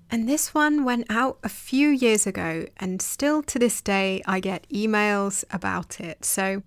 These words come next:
I thought I'd share it in case it reaches anyone who needs to hear it today.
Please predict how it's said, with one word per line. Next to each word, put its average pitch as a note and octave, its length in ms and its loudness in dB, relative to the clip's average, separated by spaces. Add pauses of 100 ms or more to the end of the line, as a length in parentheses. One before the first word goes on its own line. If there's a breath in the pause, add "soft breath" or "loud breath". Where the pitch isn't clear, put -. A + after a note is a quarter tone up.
(140)
I B3+ 80 4
thought D#4+ 240 2
I'd D4 140 2
share A3+ 380 2
it - 180 -2
in G3+ 160 0
case G#3 540 -2
it G3+ 160 -2
reaches G3 600 -2 (100)
anyone A3+ 760 0
who F#3 100 -2
needs E3 360 -4
to F#3 80 -6
hear E3+ 220 -8
it - 180 -16
today. - 420 -14